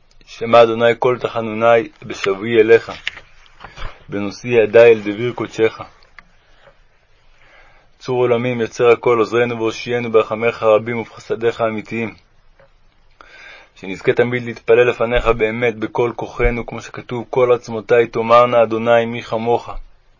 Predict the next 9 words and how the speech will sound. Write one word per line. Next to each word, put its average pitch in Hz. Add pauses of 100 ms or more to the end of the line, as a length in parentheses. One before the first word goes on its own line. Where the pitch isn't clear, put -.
(1200)
ונזכה 92
להכניס 123
כל 131
הכוחות 120
שיש 123
בנו 117
בעצמות 117
וגידים 110
ובשר, 113